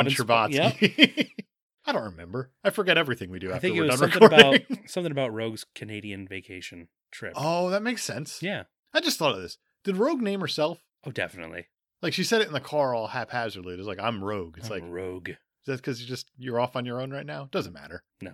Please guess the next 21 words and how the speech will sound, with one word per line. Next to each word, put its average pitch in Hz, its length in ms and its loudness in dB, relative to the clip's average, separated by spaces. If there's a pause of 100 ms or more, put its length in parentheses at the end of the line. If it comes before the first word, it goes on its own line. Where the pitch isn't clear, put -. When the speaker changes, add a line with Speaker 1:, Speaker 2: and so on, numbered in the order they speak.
(120)
Speaker 2:
Doesn't 110 200 -10
matter. - 140 -16
Speaker 1:
Doesn't 156 240 -4
Speaker 2:
Put-, 90 40 -12
Speaker 1:
matter. 87 140 -8
Speaker 2:
putting 214 140 2
that 151 120 6
in 147 40 -2
the 131 60 -12
time 131 220 0
machine, 113 220 -4
we'll 113 140 -6
edit 110 240 0
it 101 80 -2
in 95 120 -6
next, 95 260 -10
uh, 92 260 -8 (240)
last 104 300 -6
week. 90 220 -12 (100)
Speaker 1:
<laughs> - 100 -14
We'll 196 140 4